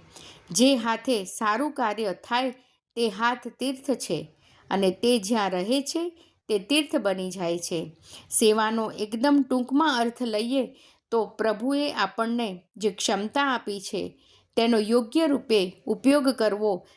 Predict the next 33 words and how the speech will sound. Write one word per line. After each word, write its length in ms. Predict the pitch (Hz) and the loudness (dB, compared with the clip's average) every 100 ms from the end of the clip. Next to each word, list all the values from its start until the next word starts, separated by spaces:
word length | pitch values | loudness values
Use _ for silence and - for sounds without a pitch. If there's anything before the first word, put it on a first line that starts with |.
| _ - | _ -2
તેનાથી 480 | 208 220 233 262 | 0 2 0 -2
મોટી 380 | 240 196 190 214 | -2 -4 -6 -8
કોઈ 260 | 190 254 311 | -2 0 0
સેવા 500 | - - 190 180 190 | -4 2 2 2 0
નથી. 520 | 190 170 - 180 170 _ _ - - - | -2 -8 -10 -12 -12 _ _ -20 -20 -4
એક 260 | - 285 285 | 2 2 2
વિચારવાન 680 | 233 233 277 262 254 262 262 | 0 2 2 2 2 0 -2
વ્યક્તિ 600 | 226 214 _ 254 208 - _ | -4 -6 _ -8 -8 -12 _
એક 240 | 277 - | -6 -4
કલાક 480 | 262 233 226 233 - - _ | 0 2 2 -2 -4 -16 _
તમારી 320 | 214 208 214 | -4 -2 -4
સામે 340 | 220 220 226 233 | -4 -6 -6 -4
બોલે 420 | 233 285 262 180 - - - _ | -2 -2 -2 -4 -8 -20 -20 _
તેનાથી 420 | 220 240 269 311 | 0 2 0 2
મોટી 320 | 294 285 285 | 2 2 0
કોઈ 220 | 277 302 294 | -2 -2 0
સેવા 420 | - 294 294 302 | 0 0 2 0
નથી. 460 | 240 185 196 170 165 _ _ _ _ _ | -2 -6 -12 -14 -16 _ _ _ _ _
કોઈ 180 | 254 254 | 0 2
સારું 380 | 254 220 254 | 2 0 -2
પુસ્તક 460 | 262 254 254 - 262 254 | -6 -10 -10 -4 -4 -2
લખે 500 | 214 233 - 302 240 | -2 -2 -2 -6 -4
તો 200 | - 240 | -6 -2
તેની 360 | 262 254 277 | 0 2 2
સેવા 380 | 269 311 302 294 | 2 2 4 2
છે. 400 | 277 - 170 165 _ - _ _ | -2 -8 -8 -10 _ -20 _ _
તમે 240 | 214 254 | 2 2
તેને 300 | 262 262 262 | 2 2 2
વાંચો 580 | 254 202 190 - 285 294 | 2 0 0 -4 -8 -8
તે 260 | 302 - 277 | -12 -4 -2
તમારી 440 | 277 277 311 330 | 0 2 2 0
સેવા 380 | 311 240 185 180 | -4 -4 -2 -4
છે. 400 | 175 190 180 - | -6 -12 -12 -14